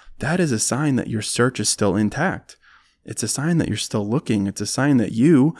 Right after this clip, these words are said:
haven't lowered your expectation for yourself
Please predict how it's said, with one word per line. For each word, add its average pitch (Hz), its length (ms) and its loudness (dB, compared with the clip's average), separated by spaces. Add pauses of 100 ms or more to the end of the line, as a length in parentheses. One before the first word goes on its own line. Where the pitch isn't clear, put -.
(320)
haven't 139 500 -4
lowered 107 360 2
your 101 140 2
expectation 101 840 -6 (360)
for 95 160 -2
yourself 95 640 -6